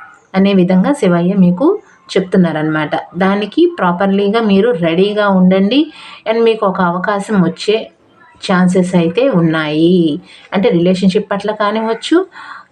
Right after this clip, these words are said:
లేదా జాబ్స్ పరంగా, లేదా ఏదన్నా వ్యాపారం అభివృద్ధి గురించి కానివ్వండి,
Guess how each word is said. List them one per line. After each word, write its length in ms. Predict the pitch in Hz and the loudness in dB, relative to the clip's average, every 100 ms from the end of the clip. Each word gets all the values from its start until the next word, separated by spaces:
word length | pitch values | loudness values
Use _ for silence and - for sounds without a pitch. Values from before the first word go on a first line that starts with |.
| 285 | -2
లేదా 140 | 302 | -2
జాబ్స్ 420 | 247 220 202 196 - | 0 0 -2 -4 -4
పరంగా, 400 | 202 202 202 208 | -2 -2 0 0
లేదా 360 | 202 185 196 196 | 0 0 0 2
ఏదన్నా 500 | 190 190 185 185 185 | 2 2 2 2 4
వ్యాపారం 680 | 185 185 190 185 190 190 190 | 2 2 0 0 2 0 0
అభివృద్ధి 440 | 185 190 190 175 185 | 0 0 0 0 0
గురించి 340 | 180 180 180 | 0 0 -2
కానివ్వండి, 640 | 180 170 170 170 170 196 | -2 0 0 0 0 0